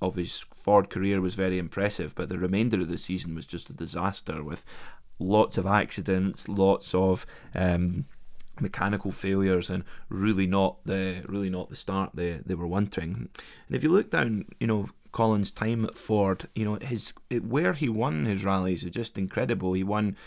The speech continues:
in ninety-nine, he won in Portugal in the Safari Rally. In two thousand, won at Catalunya, a tarmac event, and then again at the Acropolis in Greece,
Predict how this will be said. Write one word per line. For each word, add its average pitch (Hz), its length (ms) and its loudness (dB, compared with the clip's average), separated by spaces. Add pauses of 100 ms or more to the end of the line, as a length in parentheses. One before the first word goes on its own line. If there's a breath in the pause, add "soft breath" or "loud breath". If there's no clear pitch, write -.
(240 loud breath)
in 110 120 4
ninety-nine, 110 520 4
he 104 60 4
won 98 200 2
in 95 100 2
Portugal 104 540 2
in 95 60 6
the 92 80 2
Safari 113 480 2
Rally. 120 380 2 (360 loud breath)
In 101 180 0
two 117 200 0
thousand, 107 540 6
won 98 200 2
at 92 140 -4
Catalunya, 104 680 0
a - 20 -6
tarmac 101 480 -2
event, 101 300 0
and 98 120 0
then 101 180 4
again 101 280 0
at - 100 -4
the 85 80 -4
Acropolis - 640 0
in 98 120 0
Greece, 107 340 0